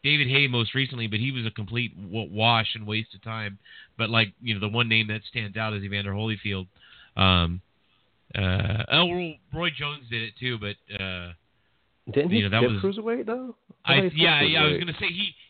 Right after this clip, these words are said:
Speaker 1: he went up to heavyweight, but I was gonna, right before you did, you took the words out of my mouth.
Speaker 2: Oh.
Speaker 1: I think he, I think he skipped two hundred and went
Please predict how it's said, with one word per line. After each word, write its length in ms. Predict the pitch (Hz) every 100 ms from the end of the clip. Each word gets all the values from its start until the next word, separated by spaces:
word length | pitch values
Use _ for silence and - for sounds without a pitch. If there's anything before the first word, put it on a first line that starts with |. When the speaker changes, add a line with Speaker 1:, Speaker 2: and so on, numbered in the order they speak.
| -
Speaker 1:
he 140 | 220
went 140 | 196 185
up 80 | 151
to 60 |
heavyweight, 440 | 143 170 156 139 123
but 100 | 131
I 60 |
was 100 | 123
gonna, 260 | 120 131 131
right 200 | 135 143
before 220 | 127 135
you 180 | 131 135
did, 240 | 120 113
you 160 | 110 117
took 160 | 135
the 80 | 123
words 200 | 120 117
out 100 | 117
of 20 |
my 100 | 107
mouth. 260 | 110 123 120
Speaker 2:
Oh. 320 | - - -
Speaker 1:
I 40 | 117
think 220 | 156 151
he, 100 | 139
I 240 | 143 147
think 140 | 190 175
he 100 | 147 -
skipped 260 | 180 170
two 140 | 170 135
hundred 380 | 151 147 123
and 100 | 120
went 160 | 123